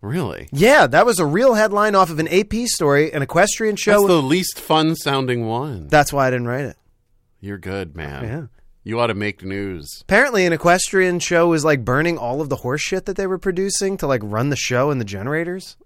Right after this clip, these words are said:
Speaker 1: I mean,
Speaker 2: I'm sure it smelled great.
Speaker 1: it smells like horse spirit in here. <laughs>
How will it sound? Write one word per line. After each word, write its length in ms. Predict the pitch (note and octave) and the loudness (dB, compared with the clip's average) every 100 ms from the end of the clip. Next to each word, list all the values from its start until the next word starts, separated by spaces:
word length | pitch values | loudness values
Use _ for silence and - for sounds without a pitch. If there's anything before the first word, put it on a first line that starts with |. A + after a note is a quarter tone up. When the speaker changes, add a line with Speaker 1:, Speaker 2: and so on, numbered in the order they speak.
| - | -2
Speaker 1:
I 60 | |
mean, 400 | C#3+ A2 G2+ F#2 - _ | 2 2 -2 -6 -12 _
Speaker 2:
I'm 60 | D3+ | -6
sure 160 | - F#3 | 0 2
it 80 | - | 0
smelled 280 | D#3 C3 | -2 -4
great. 400 | G2 G#2+ A#2 G2+ E2+ | -6 -8 -6 -6 -8
Speaker 1:
it 20 | |
smells 240 | - A2 G2 | -6 -6 -4
like 300 | G2 - _ _ _ | -8 -10 _ _ _
horse 400 | - A2 G#2+ - | -6 -6 -6 -8
spirit 400 | - B2 G#2+ - | -4 -2 -2 -4
in 100 | E2+ | -12
here. 340 | D#2 C#2+ C#2 - _ _ _ _ _ _ _ | -14 -14 -16 -18 _ _ _ _ _ _ _
<laughs> 80 | C#3+ | -8